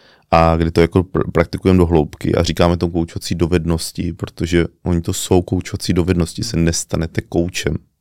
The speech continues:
Jo, nestanete se koučem. Umíte vést ten koučovací proces, jo, eh, umíte klást ty otázky, víte, jak do toho vplout dobře, jak být v tom koučování a tak dále, jak to zakončit,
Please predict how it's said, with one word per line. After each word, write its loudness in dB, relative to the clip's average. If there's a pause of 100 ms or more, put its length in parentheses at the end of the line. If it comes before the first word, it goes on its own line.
(240)
Jo, 2
nestanete 2
se -2
koučem. -2 (640)
Umíte 6
vést 0
ten -2
koučovací -4
proces, -8 (440)
jo, 0 (220)
eh, 4
umíte 2
klást 0
ty 2
otázky, 0 (280)
víte, 0
jak 2 (240)
do 0
toho -2
vplout 2
dobře, -2
jak 0
být -6
v -14
tom 2
koučování -2
a -6
tak -6
dále, 0
jak -6
to -2
zakončit, -2